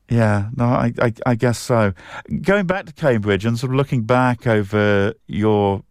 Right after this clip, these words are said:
photography career, did, did you ever get a chance to speak to those who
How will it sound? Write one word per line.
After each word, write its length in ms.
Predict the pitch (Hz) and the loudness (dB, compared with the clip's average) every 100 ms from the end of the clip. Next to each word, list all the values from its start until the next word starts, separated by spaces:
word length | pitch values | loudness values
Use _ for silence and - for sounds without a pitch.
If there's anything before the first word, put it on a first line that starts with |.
| _ | _
photography 580 | - - 117 110 101 107 | -16 -4 -2 -2 -2 -4
career, 400 | 92 110 120 101 | -2 0 2 2
did, 220 | 92 127 | 0 -6
did 160 | 151 160 | -4 -2
you 160 | 160 156 | 2 2
ever 280 | 143 139 123 - - - _ - | 2 0 -2 -12 -20 -20 _ -2
get 120 | 127 | -2
a 60 | |
chance 500 | 117 - 131 123 113 - | -2 0 2 2 -2 -4
to 320 | 131 120 113 - - | 0 2 0 -4 -12
speak 480 | - - 147 - | -10 -4 -4 -4
to 140 | - 120 | -2 0
those 720 | 117 123 117 117 113 104 - - | 2 2 2 0 -2 -4 -8 -2
who 500 | 120 117 110 107 - | 2 2 2 -2 -2